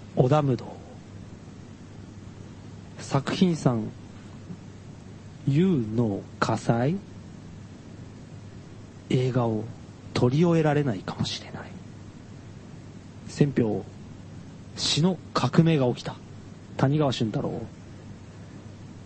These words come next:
野球で言えば完全試合だ。衣笠幸男。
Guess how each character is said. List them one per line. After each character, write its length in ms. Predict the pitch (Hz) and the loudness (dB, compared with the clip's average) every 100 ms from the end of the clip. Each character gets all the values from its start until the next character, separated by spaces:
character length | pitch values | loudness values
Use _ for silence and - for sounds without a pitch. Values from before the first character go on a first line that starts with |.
| - | 0
野 160 | 139 143 | 6 6
球 180 | 156 208 | 8 6
で 100 | 196 | 8
言 100 | 196 | 6
え 40 | |
ば 260 | 147 101 92 - | 4 0 -2 4
完 240 | 160 175 | 6 8
全 180 | 180 185 | 6 6
試 120 | 165 | 6
合 100 | 110 | 4
だ。 240 | 95 - - - - - - - - - | -2 -10 -12 -14 -14 -14 -14 -16 -16 -8
衣 260 | - 160 175 | 6 6 6
笠 240 | 110 - | 0 -4
幸 300 | - 98 - | -8 -4 -2
男。 140 | 92 | -2